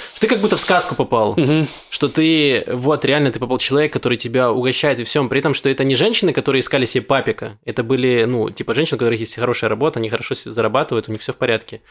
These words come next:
Speaker 1: Просто они такие верят, верят в любовь, и что они вот попали в фильм, э, какой-то фильм, что вот их принц на белом коне,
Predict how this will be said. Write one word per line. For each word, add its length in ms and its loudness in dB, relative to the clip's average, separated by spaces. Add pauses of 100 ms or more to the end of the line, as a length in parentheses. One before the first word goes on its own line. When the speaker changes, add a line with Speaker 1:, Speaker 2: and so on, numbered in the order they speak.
(340)
Speaker 1:
Просто 280 0
они 160 2
такие 380 -2
верят, 340 0
верят 600 -2
в 300 -4
любовь, 500 0
и 160 -4
что 180 -2
они 140 0
вот 160 -2
попали 360 -2
в 40 -14
фильм, 420 -4
э, 720 -10
какой-то 320 -4
фильм, 340 0
что 180 -10
вот 200 -4
их 460 -12
принц 220 -2
на 60 -2
белом 220 0
коне, 360 0